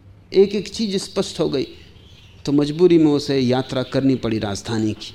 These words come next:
वो राजधानी गया, लेकिन बड़ी मुश्किल में पड़ गया, क्योंकि जहाँ धन गड़ा है पुल के किनारे,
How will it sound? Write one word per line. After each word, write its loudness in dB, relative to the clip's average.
वो -4
राजधानी -2
गया, -4
लेकिन 0
बड़ी 6
मुश्किल 2
में 4
पड़ 0
गया, 2
क्योंकि -2
जहाँ 0
धन 2
गड़ा 4
है -8
पुल 6
के 2
किनारे, 0